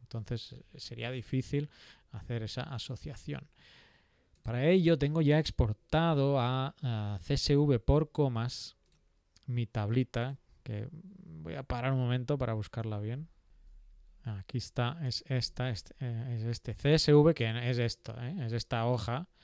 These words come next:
¿eh? Solo es esta pestañita, pero que ya la tengo exportada únicamente esa pestañita como C S V, separado por comas, y aquí la tenemos, que si la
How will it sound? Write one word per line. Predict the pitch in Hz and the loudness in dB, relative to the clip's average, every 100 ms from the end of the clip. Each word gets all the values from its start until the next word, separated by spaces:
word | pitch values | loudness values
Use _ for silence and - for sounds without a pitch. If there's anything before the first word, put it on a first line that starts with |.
| _ _ _ _ | _ _ _ _
¿eh? | 120 135 | -8 -6
Solo | 120 117 | -2 0
es | 113 | 0
esta | 113 - 117 | 0 -2 -4
pestañita, | 120 107 120 127 127 139 | -4 -2 -2 0 0 0
pero | 143 113 | -2 -2
que | 104 | -4
ya | 104 104 104 107 | -4 -4 -6 -8
la | 110 107 | -8 -8
tengo | 113 113 | -6 -6
exportada | 107 - 110 107 117 113 113 131 - - - _ | -6 -6 -6 -4 -2 0 -2 -4 -12 -20 -20 _
únicamente | 123 113 113 107 110 113 127 180 | -6 -4 -4 -4 -4 -4 -4 -6
esa | 135 - 117 | -8 -6 -6
pestañita | - 107 123 123 117 120 | -6 -6 -4 -2 -2 -4
como | 113 117 127 - _ _ | -4 -6 -8 -12 _ _
C | - 117 | -12 -8
S | 104 120 | -6 -6
V, | 110 113 147 | -4 -6 -8
separado | - 123 110 110 110 | -10 -8 -6 -6 -4
por | 120 - | -6 -6
comas, | 123 113 123 - - - - _ - | -8 -6 -8 -12 -20 -20 -20 _ -6
y | 127 | -2
aquí | 117 - 127 123 | -2 -4 -4 -2
la | 120 110 | -2 -4
tenemos, | - 110 127 104 90 - | -6 -4 -4 -4 -8 -12
que | 113 | -12
si | - 110 | -12 -10
la | 107 - | -10 -10